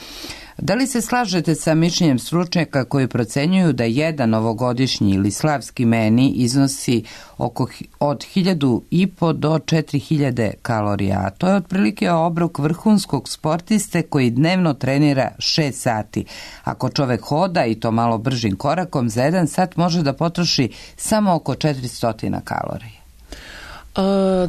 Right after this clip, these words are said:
Speaker 2: da, potpuno se slažem. Mi smo imali, e,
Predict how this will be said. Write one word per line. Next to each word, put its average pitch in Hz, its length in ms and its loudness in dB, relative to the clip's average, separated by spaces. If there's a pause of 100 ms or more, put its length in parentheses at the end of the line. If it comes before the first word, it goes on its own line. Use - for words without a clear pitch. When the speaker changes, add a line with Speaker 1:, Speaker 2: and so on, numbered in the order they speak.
(160)
Speaker 2:
da, 302 180 2
potpuno 277 480 2
se 185 160 -2
slažem. 156 460 -2
Mi 202 240 2
smo 240 200 0
imali, 247 520 4
e, - 160 -2